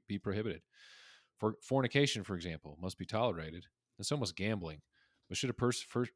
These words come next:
a person be free to be a pimp or to keep a gambling house?" Um, he's basically saying that the interest of these dealers in promoting intemperance or, or pimping is a real evil and justifies the state in imposing restrictions and requiring guarantees.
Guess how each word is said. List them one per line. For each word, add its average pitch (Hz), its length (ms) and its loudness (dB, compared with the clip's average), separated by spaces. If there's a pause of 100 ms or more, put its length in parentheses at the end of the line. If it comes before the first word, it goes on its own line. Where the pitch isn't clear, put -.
a 92 80 -6
person 117 320 -2
be 101 80 -4
free 104 280 -4
to - 120 -8 (320)
be 104 100 -2
a 87 60 -2
pimp 113 320 -2 (320)
or 98 180 -2
to - 100 -10
keep - 180 -6
a 87 60 -8
gambling 104 400 -4
house?" 117 400 -4 (840)
Um, 92 380 -4 (180)
he's 131 240 -2
basically 120 400 2
saying 95 420 0
that 85 160 -2 (380)
the 87 100 -2
interest 143 340 2
of 107 60 -4
these 117 220 2
dealers 101 520 4
in 92 100 -6
promoting 101 440 0
intemperance 98 800 -4 (580)
or, 92 100 -4
or 90 180 -4
pimping 98 500 -2
is 87 120 -8
a 87 60 -4
real 104 240 6
evil 90 440 -2 (160)
and 92 100 -8
justifies 92 460 0
the 90 80 -6
state 92 280 -2
in 87 80 -8
imposing 87 360 -4
restrictions 87 520 -6
and 85 120 -10
requiring 87 460 -8
guarantees. 82 540 -8